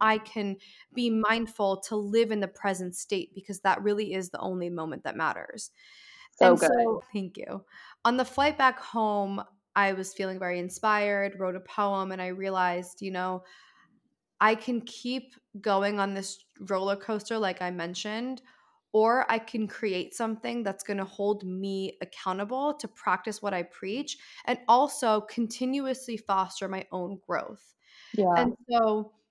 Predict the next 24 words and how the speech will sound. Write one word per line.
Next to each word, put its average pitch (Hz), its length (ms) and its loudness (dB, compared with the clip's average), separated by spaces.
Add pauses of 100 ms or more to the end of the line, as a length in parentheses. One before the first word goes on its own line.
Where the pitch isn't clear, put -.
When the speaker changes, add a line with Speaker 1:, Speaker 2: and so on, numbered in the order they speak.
(280)
Speaker 1:
that 294 260 8
was 349 180 0
when 269 200 0
I 247 80 0
started 233 440 -4
to 190 220 -6 (200)
birth 208 340 0
the 220 120 0
idea 185 420 0 (100)
of 180 200 -4
this 185 220 -4
brand 180 600 -2
that 202 120 0
was 190 200 -4
rooted 190 320 -2
in 180 80 -4
presence, 202 760 -4 (400)
but 247 120 4
I 247 80 6
didn't 269 380 0
do 214 160 2
anything 208 420 -2
about 175 320 0
it 214 200 2